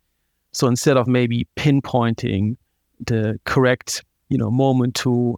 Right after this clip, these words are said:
enter and exit, try to develop something that is, sizes your positions accordingly to your, you know, perce-, you know, perception of risk and your risk capacity. I think that's a much better way for most people to approach the problem than trying to find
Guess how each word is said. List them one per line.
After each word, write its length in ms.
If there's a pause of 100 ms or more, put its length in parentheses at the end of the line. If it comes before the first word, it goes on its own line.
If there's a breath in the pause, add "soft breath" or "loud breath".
(100)
enter 260
and 100
exit, 520 (840)
try 220
to 140
develop 440
something 580
that 340
is, 640 (400)
sizes 420
your 60
positions 480
accordingly 540
to 140
your, 480
you 140
know, 300
perce-, 200
you 120
know, 80
perception 440
of 120
risk 260
and 240
your 140
risk 240
capacity. 600
I 40
think 240
that's 160
a 40
much 340
better 200
way 320 (180 loud breath)
for 180
most 340
people 300
to 260
approach 420
the 60
problem 400
than 160
trying 320
to 100
find 420